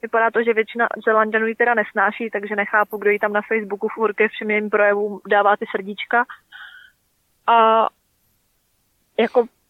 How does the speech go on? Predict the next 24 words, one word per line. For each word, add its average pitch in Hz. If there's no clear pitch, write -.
mně 240
přijde, 254
že 247
prostě 240
Jacinda 247
moc 240
nemyslí 240
na 233
to, 240
že 247
tady 233
je 240
spousta -
turistů, 226
který 247
vlastně 226
tuhle 226
situaci 240
museli 226
jako 226
řešit 233
úplně 233
šíleným 233
způsobem. 202